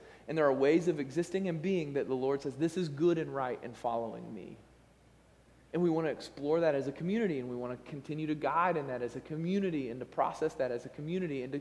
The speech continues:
continue on our way to following Jesus. Because what we know is everything that we do with our bodies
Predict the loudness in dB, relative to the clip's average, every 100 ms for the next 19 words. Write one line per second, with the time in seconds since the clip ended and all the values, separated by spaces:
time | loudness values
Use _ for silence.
0 | -6 -6 -6 -4 -2 0 0 -2 -4 -2
1 | 0 0 0 -2 -6 -12 -20 -20 -20 -20
2 | -20 -20 -14 -12 -2 -2 -2 -6 -8 -8
3 | -8 -8 -8 -8 -2 2 2 0 -2 -2
4 | 0 0 -2 -8 -2 -2 0 -2 -2 -6
5 | -6 -4 -4 -2 -4 -2 -2 0 -4 -4
6 | -2 0 -2 -6 -8